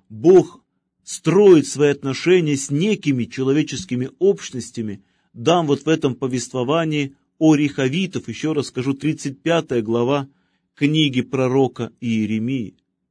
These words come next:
И не в этом ли секрет очень многих народных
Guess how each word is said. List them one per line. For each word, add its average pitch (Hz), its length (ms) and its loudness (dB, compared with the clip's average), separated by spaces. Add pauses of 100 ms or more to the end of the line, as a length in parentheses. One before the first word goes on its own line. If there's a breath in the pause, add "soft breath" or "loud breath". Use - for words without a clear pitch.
(560)
И 160 60 2
не 170 160 4
в 156 100 -2
этом 214 380 4
ли 151 100 -2
секрет 170 560 0
очень 165 260 0
многих 165 800 -2 (380)
народных 131 880 2